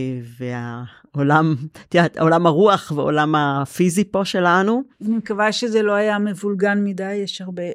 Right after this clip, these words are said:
Speaker 2: <clears throat> אני חושבת, מה להגיד, אה, בנושא.
Speaker 1: אה, אתם מוזמנים לעקוב אחרי עמוד הפייסבוק של, אה, שלומית, ו-,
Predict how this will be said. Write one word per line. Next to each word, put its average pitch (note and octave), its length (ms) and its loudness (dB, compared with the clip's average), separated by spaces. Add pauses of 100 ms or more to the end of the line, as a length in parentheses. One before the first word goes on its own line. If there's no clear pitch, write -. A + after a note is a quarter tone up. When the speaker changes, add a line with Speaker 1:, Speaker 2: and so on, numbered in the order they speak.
(320)
Speaker 2:
<clears throat> A3 380 2
אני G#3+ 140 2
חושבת, F#3+ 500 -10
מה F3+ 440 -8
להגיד, F#3 520 -4
אה, F#3 300 0
בנושא. G3 540 -6 (200)
Speaker 1:
אה, G#3+ 120 -2
אתם F3 160 -4
מוזמנים D3 400 2
לעקוב E3+ 340 0
אחרי D#3 460 0
עמוד D3+ 260 0
הפייסבוק D3+ 600 -2
של, C#3+ 320 -4
אה, C3+ 200 -4 (440)
שלומית, B3 440 2
ו-, E3 160 4